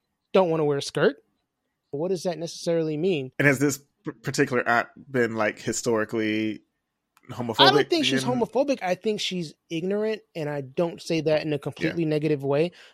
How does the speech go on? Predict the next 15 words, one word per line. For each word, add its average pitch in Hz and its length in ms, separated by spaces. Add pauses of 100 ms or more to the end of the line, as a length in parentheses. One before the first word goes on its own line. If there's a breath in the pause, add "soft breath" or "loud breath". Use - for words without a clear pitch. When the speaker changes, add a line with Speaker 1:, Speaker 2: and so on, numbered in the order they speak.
Speaker 1:
I 165 100
just 165 240
don't 165 240
think 151 200
she 156 520
is 143 240
around 143 520
people 135 260
who 147 160
challenge 131 680
her 131 100
belief 123 280
system 131 400
very 143 220
often. - 340